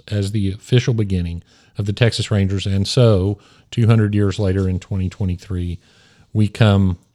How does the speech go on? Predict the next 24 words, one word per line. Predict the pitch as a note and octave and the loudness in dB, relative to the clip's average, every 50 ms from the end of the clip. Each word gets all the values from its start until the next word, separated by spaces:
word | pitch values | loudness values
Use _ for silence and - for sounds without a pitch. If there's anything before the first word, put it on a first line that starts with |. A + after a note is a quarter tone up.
| _ _ - _ _ _ _ _ _ _ _ - | _ _ -20 _ _ _ _ _ _ _ _ -6
to | - A2 G2+ G2+ F#2+ | -2 0 0 0 0
the | F2+ F2+ | -2 -2
bicentennial. | F#2+ F#2+ F#2+ F2 - - G2 F2+ F2+ - A2 F#2+ E2+ D#2+ E2 - - _ _ _ _ _ _ _ _ _ _ _ _ _ _ _ _ _ _ _ _ _ _ _ _ _ _ _ _ _ _ _ _ _ _ _ _ _ _ _ _ _ | 0 0 0 -2 -2 -2 -4 -4 -2 0 0 0 0 -2 -8 -14 -20 _ _ _ _ _ _ _ _ _ _ _ _ _ _ _ _ _ _ _ _ _ _ _ _ _ _ _ _ _ _ _ _ _ _ _ _ _ _ _ _ _
All | - B2+ | 2 2
right, | A#2+ G#2+ | 4 4
I | A2 | 6
want | A#2 B2+ C3+ B2+ B2 | 6 6 4 4 4
to | - | 4
talk | D3 C3+ B2 | 0 0 2
about | C3 A#2 A2 G#2 G2+ | 2 4 4 4 4
one | G2+ G#2+ B2+ D3+ D#3+ | 4 4 4 6 6
more | D#3 D3 C3 A#2 | 6 6 6 4
thing | - - - A#2 A2 G#2+ F#2+ G2 | 2 2 0 2 2 2 2 0
in | G2+ F#2 | 0 -2
connection | - - G#2 G#2 G#2 - - - G2 G2 G2 G2+ B2+ - | -2 -4 -4 -2 -2 -4 -4 -4 -4 -4 -4 -6 -6 -6
with | A#2 G#2 - - | -8 -8 -6 -8
the | G#2 | -10
origins | - - A2+ A#2 A2+ A2 A2 G#2+ G2+ F#2+ | 0 2 4 4 4 4 2 0 0 0
of | G2 | 0
the | G2+ | 0
Rangers. | G2 G2 G2 F#2+ F#2 F#2+ F2 - | 0 2 2 2 0 -2 -4 0
There's | A#2 A2 G#2+ F#2+ | 2 2 2 4
more | B2 C3 C#3+ D3 C#3+ | 4 6 6 6 6
to, | C3+ A#2+ G2 F#2 | 6 6 4 2